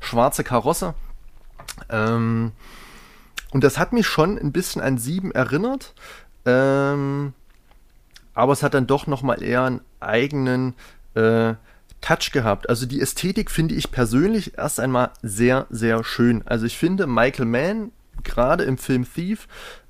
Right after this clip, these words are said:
ähm, entwickelt eine Bildsprache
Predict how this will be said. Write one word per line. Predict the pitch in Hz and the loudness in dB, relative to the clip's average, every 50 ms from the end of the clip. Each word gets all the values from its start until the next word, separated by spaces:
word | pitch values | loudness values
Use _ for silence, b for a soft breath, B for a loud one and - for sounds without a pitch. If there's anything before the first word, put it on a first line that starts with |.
| - | 2
ähm, | 120 120 131 135 135 135 135 135 135 135 131 135 135 135 - - - - - - - - - - - - - | 4 4 4 6 4 2 2 2 2 0 0 -2 -4 -6 -10 -14 -18 -20 -20 -20 -20 -20 -20 -20 -20 -12 -4
entwickelt | - 127 120 - 165 - - 190 170 - - - - - - - - - - - - _ - - - - - - - 123 | -2 -2 2 2 2 2 4 2 2 0 -4 -14 -20 -20 -20 -20 -20 -20 -20 -20 -20 _ -20 -20 -20 -20 -20 -20 -14 -8
eine | 135 147 147 143 147 147 147 143 | -4 0 2 4 4 6 4 2
Bildsprache | 143 - - - 156 165 202 - - - - - 139 147 160 160 151 147 | 0 -4 2 4 4 6 6 2 -2 -4 -2 2 4 4 4 4 2 0